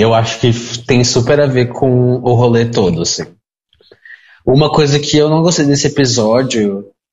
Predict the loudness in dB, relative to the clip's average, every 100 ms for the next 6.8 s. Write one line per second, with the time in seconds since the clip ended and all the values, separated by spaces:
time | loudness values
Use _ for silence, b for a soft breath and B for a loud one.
0 | _ _ _ _ _ 2 4 2 2 0
1 | 0 0 0 -2 -4 0 0 2 0 0
2 | 2 2 2 0 2 2 2 0 -4 -14
3 | _ _ -14 -2 -2 0 -2 0 0 2
4 | 2 2 0 -2 -2 0 2 0 2 2
5 | 2 2 0 0 0 -2 -4 0 0 0
6 | -2 0 -2 -2 -4 -2 -2 -4